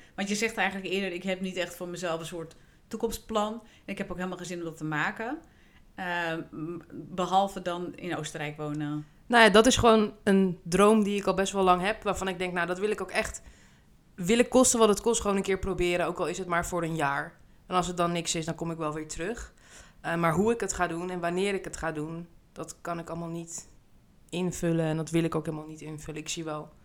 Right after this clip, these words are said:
Speaker 2: hoe dat komt.
Speaker 1: Ik zeg altijd, als ik, ehm, <clears throat> je had het, ehm, eh, in de eerdere opname had je het over sollicitatiegesprekken. En nou voer ik veel sollicitatiegesprekken.
Speaker 2: Ja.
Speaker 1: Ehm, en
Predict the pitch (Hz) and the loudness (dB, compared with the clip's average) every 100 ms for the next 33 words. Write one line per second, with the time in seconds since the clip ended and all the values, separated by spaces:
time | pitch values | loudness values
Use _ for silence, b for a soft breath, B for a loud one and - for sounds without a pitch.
0 | b b b _ 175 165 - 156 165 - | b b b _ -12 -12 -12 -18 -18 -18
1 | - B B B 208 208 247 233 226 208 | -20 B B B -8 -2 0 0 0 -2
2 | 208 269 214 208 208 196 180 175 - - | -2 -4 -6 -8 -6 -4 -4 -8 -14 -16
3 | 226 185 175 170 170 - 175 165 160 160 | -10 -6 -6 -6 -10 -12 -8 -8 -8 -12
4 | 156 - _ _ _ _ - _ - - | -18 -20 _ _ _ _ -20 _ -20 -20
5 | - 156 151 147 147 147 - 165 160 190 | -18 -14 -10 -10 -10 -10 -10 -10 -6 -4
6 | 196 - 175 170 170 165 165 170 170 - | -4 -6 -8 -6 -4 -4 -4 -8 -8 -10
7 | 160 151 175 165 156 175 180 - - 180 | -10 -10 -12 -10 -6 -6 -6 -12 -14 -12
8 | 165 196 285 B B B _ 156 156 151 | -12 -12 -14 B B B _ -10 -10 -8
9 | 165 160 - 175 170 151 147 139 139 - | -12 -10 -8 -8 -8 -10 -10 -10 -12 -18
10 | - 139 143 254 294 - B B - 185 | -16 -16 -18 -20 -20 -20 B B -4 -4
11 | - - 180 170 170 170 165 160 151 - | -4 -12 -8 -4 -4 -4 -6 -8 -10 -6
12 | 160 156 151 | -4 0 -2